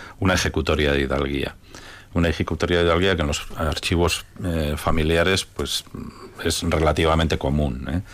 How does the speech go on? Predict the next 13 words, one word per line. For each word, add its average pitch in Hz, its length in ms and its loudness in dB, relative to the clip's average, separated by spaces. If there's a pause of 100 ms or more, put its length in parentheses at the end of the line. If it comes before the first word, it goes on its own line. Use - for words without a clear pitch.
(320)
Pero 98 160 2
esta, 104 260 2
lo 95 180 2
que 90 120 -2
era 92 120 2
curioso 95 540 0
es - 180 -2
que 73 560 0
apareció 85 640 0
en 98 140 2
su 73 320 0
escudo, 76 560 -2 (280)
¿eh? 104 140 -4